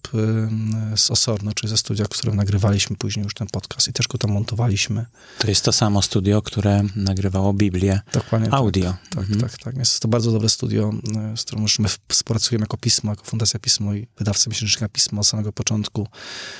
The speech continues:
Speaker 1: Em, kiedy funkcjonujemy, zawsze mieliśmy taką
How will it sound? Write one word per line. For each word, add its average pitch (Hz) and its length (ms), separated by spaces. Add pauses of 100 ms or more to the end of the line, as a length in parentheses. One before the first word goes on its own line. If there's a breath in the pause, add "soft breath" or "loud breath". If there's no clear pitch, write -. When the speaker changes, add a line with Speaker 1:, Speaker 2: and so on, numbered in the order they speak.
(400 loud breath)
Speaker 1:
Em, 107 400
kiedy 110 200
funkcjonujemy, 107 540
zawsze 104 240
mieliśmy 107 440 (240)
taką 107 440